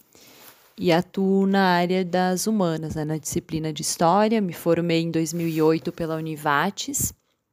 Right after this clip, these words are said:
iniciei em dois mil e três, me formei em dois mil e oito. Já em dois mil e treze eu comecei meus estágios pelo ciee, estágios, ãh,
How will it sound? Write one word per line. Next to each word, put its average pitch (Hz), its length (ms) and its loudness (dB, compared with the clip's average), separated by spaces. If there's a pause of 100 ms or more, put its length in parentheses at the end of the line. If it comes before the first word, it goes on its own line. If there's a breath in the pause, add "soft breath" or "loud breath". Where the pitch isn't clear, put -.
(260)
iniciei 165 380 2
em 156 60 -2
dois 156 180 2
mil 156 140 -4
e 151 40 -6
três, 185 360 0
me 180 100 -6
formei 160 380 -6
em 156 100 -8
dois 151 180 -6
mil 151 160 -8
e 147 160 -4
oito. 202 480 2 (480 loud breath)
Já 175 200 4
em 170 100 -2
dois 160 160 -2
mil 170 140 -2
e 165 120 -2
treze 156 380 0
eu 165 40 -4
comecei 160 420 -2
meus 156 260 -2
estágios 147 720 2
pelo 156 260 0
ciee, 147 680 -2
estágios, 147 680 -4 (500 loud breath)
ãh, 147 480 -2